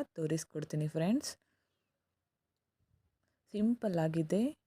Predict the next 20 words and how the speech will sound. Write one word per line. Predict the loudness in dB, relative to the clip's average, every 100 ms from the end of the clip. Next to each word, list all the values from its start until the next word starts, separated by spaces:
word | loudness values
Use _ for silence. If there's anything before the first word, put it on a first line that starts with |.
| _ _ _ _ _ _ _ _ _ -6
ಇದಕ್ಕೆ | 0 2 2
ನಾನು | 2 2 2 2 0 -6 _ 2
ಟೆನ್ | 6 6
ನಂಬರ್ | 6 6 6 8
ನೀಡಲ್ನ | 8 8 6 6 4 2 -2 -8 _ _
ತೆಗೆದುಕೊಂಡಿದ್ದೇನೆ. | 0 2 2 0 2 2 4 2 2 2 2 2 -2 _ _ -8
ಹಾಗೆ | -2 0 2
ಫ್ರೆಂಡ್ಸ್, | 2 2 2 2 4
ಯಾರೆಲ್ಲ | 4 4 2 2
ಸಬ್ಸ್ಕ್ರೈಬ್ | 0 -2 4 4 6
ಆಗಿಲ್ಲ, | 2 0 0 2 0
ಸಬ್ಸ್ಕ್ರೈಬ್ | -2 -4 -2 0 2 2
ಆಗಿ. | -2 -4 -2 -2 -2 _ _ _ _ _ _ _ -2
ವಿಡಿಯೋನ | 2 2 2 0
ಸ್ಕಿಪ್ | -4 -6 -6 0
ಮಾಡ್ದೆ | 2 4 4 4
ಕೊನೆವರೆಗೂ | 2 0 2 2 4 4
ನೋಡಿ. | 4 4 2 2 0 -4 _ _ _ _ _ _ _ _ _
ಇದಕ್ಕೆ | -4 2 2 2 0
ನಾನು | 2 2